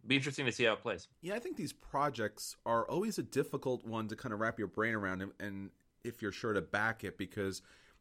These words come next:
Speaker 2: especially with Cool Mini or Not, you're getting so much stuff,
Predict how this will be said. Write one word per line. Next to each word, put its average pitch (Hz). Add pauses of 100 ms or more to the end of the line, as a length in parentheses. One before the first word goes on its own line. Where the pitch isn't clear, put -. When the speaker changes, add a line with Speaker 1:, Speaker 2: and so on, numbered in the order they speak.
(140)
Speaker 2:
especially -
with 120
Cool 156
Mini 131
or 104
Not, 107
you're - (100)
getting 160
so -
much 151
stuff, 160